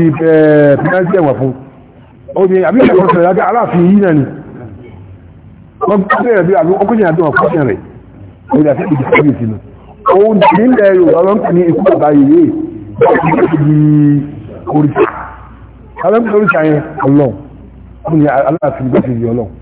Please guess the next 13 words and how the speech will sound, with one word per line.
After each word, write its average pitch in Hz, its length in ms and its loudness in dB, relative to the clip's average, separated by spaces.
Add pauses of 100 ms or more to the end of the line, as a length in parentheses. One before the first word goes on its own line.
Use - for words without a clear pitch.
(960)
Aláàfin 131 480 -2
ọba. 120 140 0 (160)
Bàbá 233 320 0
yẹn, 180 180 0 (480)
ọ̀rọ̀ 147 220 0
rẹ̀ 135 140 2
yéèyàn, 147 240 2
ó - 140 -6
ti 156 80 -6
bá 185 80 0
ìyàwó 139 200 2
gbòòní. 127 280 0 (2000)
At 131 160 -4